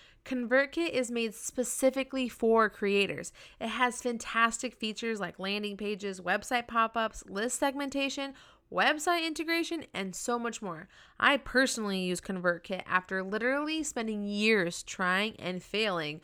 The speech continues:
with different email platforms. But with ConvertKit, I can send broadcasts, create landing pages, and make funnels in less than thirty minutes.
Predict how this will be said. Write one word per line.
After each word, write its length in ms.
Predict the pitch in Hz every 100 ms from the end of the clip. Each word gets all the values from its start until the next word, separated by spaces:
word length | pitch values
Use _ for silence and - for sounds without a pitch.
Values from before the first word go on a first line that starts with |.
| - - _
with 320 | 196 214 -
different 300 | 202 190 185
email 240 | 170 175 156
platforms. 600 | - 190 - 60 202 - - - _ -
But 120 | 214
with 160 | 208 -
ConvertKit, 540 | 175 262 359 240 190 - -
I 100 | 208
can 220 | 233 208
send 260 | 180 139 143
broadcasts, 640 | 214 247 254 254 254 240
create 420 | - - 165 -
landing 340 | 254 320 330 302
pages, 360 | 320 311 311
and 220 | - 226 269
make 200 | 330 -
funnels 420 | 403 339 285 269
in 300 | 240 240 240
less 220 | 226 233
than 260 | 226 202 196
thirty 320 | 180 170 165
minutes. 440 | 127 104 - -